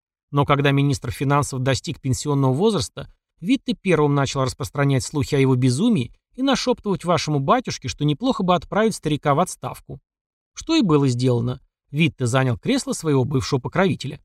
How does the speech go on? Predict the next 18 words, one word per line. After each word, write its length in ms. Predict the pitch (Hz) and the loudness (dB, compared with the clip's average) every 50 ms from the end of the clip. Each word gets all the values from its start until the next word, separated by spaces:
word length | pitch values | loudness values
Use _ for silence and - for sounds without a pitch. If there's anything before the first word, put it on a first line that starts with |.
| _ _ _ _ _ _ _ _ _ _ _ _ _ _ _ _ _ _ _ _ _ _ _ _ | _ _ _ _ _ _ _ _ _ _ _ _ _ _ _ _ _ _ _ _ _ _ _ _
«Я 120 | - 127 156 | -2 -2 0
этого 140 | 170 233 254 | 0 0 0
не 100 | 262 254 | 0 0
знал», 320 | 202 180 170 170 180 185 - _ _ | 0 0 -2 -4 -4 -6 -10 _ _
задумчиво 480 | 131 135 139 131 143 135 120 - 143 | -2 0 0 2 0 0 -2 -2 -6
сказал 360 | 131 - - - 131 127 123 123 | -8 -6 -4 -2 -2 0 0 0
государь. 460 | 123 113 - - 139 127 131 - - _ _ - - - - | -2 -4 -6 -6 -8 -8 -8 -8 -12 _ _ -20 -20 -16 -10
«Это 140 | 214 - 196 | -8 -6 -4
всё, 140 | - 226 | -4 -4
конечно, 340 | - - 214 214 180 - - | -2 0 0 0 0 0 0
не 120 | 202 214 247 | 0 2 2
лучшим 360 | 254 262 190 - - 135 147 | 2 2 0 0 0 0 2
образом 320 | 143 127 127 123 123 131 | 2 2 2 2 0 0
характеризует 600 | - - 135 123 - - 147 147 131 139 143 135 | 0 -2 -4 -4 -2 0 0 0 2 2 0 0
господина 540 | 131 139 - - - 135 139 139 135 135 131 | 0 -2 -2 -2 -2 0 0 2 2 2 4
Витте 280 | 131 139 117 - - - | 2 2 0 -2 -6 -8
как 200 | - 127 - - | -6 -8 -8 -6
человека, 560 | - - 139 135 143 180 247 262 - 180 | -6 -4 -2 -2 0 0 0 -2 -2 -6